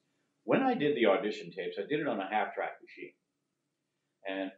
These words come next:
when you use a half-track machine, if you make a mistake and go back and record over it, you end up with two voices. And so I'd made a million mistakes, and, and there were a million tracks on the tape, sent it out to a number of radio stations, never got an answer. And I'd gone to, uh, I worked at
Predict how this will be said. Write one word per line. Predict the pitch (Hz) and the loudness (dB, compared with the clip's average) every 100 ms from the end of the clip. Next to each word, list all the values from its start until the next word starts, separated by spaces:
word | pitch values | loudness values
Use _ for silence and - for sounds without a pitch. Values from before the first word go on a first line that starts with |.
| _ _ | _ _
when | 123 180 | -6 -4
you | 117 | -4
use | 104 139 107 | -2 -2 -2
a | |
half-track | 98 107 - 110 98 - | 0 0 0 -2 -2 -4
machine, | - 113 104 | -12 -8 -8
if | 98 | -6
you | |
make | 110 135 104 | -2 -2 -2
a | |
mistake | 101 - 107 - | -4 2 0 0
and | 90 | -2
go | 92 | 0
back | 95 92 | 2 -2
and | - | -4
record | 85 101 90 | -8 -4 -2
over | 117 - 110 | -2 -2 -4
it, | 90 | -4
you | 101 | -6
end | 95 | -4
up | 92 | -8
with | - - | -10 -10
two | 147 | -8
voices. | 82 85 - - - - _ _ _ _ _ _ _ | -4 -6 -8 -12 -18 -18 _ _ _ _ _ _ _
And | 95 98 | -2 -2
so | - 101 104 | 0 0 2
I'd | 107 | 2
made | 107 92 | 2 2
a | |
million | 98 110 98 | 2 2 2
mistakes, | 90 90 90 90 - | -2 -4 -2 -2 -2
and, | 87 90 | -8 -10
and | 90 | -8
there | 92 | -6
were | 87 | -2
a | |
million | 92 98 92 | 0 0 0
tracks | - 98 - | -2 -2 -2
on | 95 85 | -6 -8
the | - | -2
tape, | 95 - | -2 2
sent | 139 139 | 2 4
it | 104 | 4
out | 95 - | 2 0
to | - | -6
a | 90 | -10
number | 101 95 | -10 -10
of | 85 | -8
radio | 90 90 - | -6 -8 -10
stations, | 90 92 | -14 -10
never | 104 120 | -6 -6
got | 90 82 | -6 -6
an | 110 | -6
answer. | 117 - - _ _ _ _ _ 104 | -6 -10 -18 _ _ _ _ _ -2
And | 98 98 | -2 0
I'd | 95 92 | -2 0
gone | 110 127 139 135 | 2 4 4 2
to, | 120 117 107 | 0 0 2
uh, | 95 90 78 - _ - _ | 4 2 -2 -10 _ -20 _
I | 110 110 | -4 0
worked | 147 175 - - _ _ | 0 0 -4 -20 _ _
at | 101 98 - | -6 -6 -8